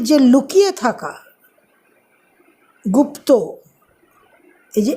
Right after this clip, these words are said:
এইটথ হাউস আমাদের একটা গুহ্য স্থান, হিডেন হাউস, অকাল্ট হাউস, সেই রকমই একটা হিডেন, অকাল্ট, মিস্টিরিয়াস presence of fire in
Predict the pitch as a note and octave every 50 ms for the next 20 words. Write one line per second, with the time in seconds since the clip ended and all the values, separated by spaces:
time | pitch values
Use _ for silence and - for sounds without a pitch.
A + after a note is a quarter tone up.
0 | - C#4+ C#4 D#4+ E4+ E4+ - - - D#4+ E4 E4+ D4+ E4 D#4+ D#4 D#4 D4 C#4+ D4+
1 | D4+ D4 C#4 C#4+ - - C#4+ A#3+ A3 G#3 C#4 C4+ A#3 G3+ - C#4 D#4 C#4+ - -
2 | - G#3 F#3+ F#3 D#3+ - - - _ _ _ _ _ _ _ _ _ _ _ _
3 | _ _ _ _ _ _ _ _ _ _ _ _ _ _ _ _ _ _ _ _
4 | _ - B3 C4+ A#3+ D#4 D#4 D4 A#3+ G3 G3+ A3 G3 F3+ E3+ - - - B3+ A#3
5 | - D#4 D#4 D4 C#4 - - F#3+ E3+ D#3+ - - - - - _ _ _ _ _
6 | _ _ _ _ _ _ _ _ _ - - D4 D4 D4+ D#4+ D#4+ F4+ F4 F4 F4+
7 | E4 C#4+ B3+ C4+ D#4+ F#4+ - - _ _ _ _ _ _ _ _ - - A3 -
8 | - C#4+ A#3 - C#4 D4 C#4+ D4 D#4+ D#4+ E4 F4 F4 - - B3 A#3 - D4+ D4+
9 | D4 D4+ D4 - B3 B3+ C4+ - - - - - E4+ F4 F4+ E4+ F4+ F4+ F4+ F4+
10 | D#4+ - - - - _ _ _ _ _ _ _ _ _ _ _ _ _ _ _
11 | _ _ _ _ _ _ - C#4+ D#4 D4+ D#4 C4+ C#4+ G4 G4+ G4+ G4+ F#4 - -
12 | F#4+ F4+ D#4 - - - - D4 C#4+ D4 D#4 D#4+ D#4+ D#4+ D#4+ D#4+ C#4+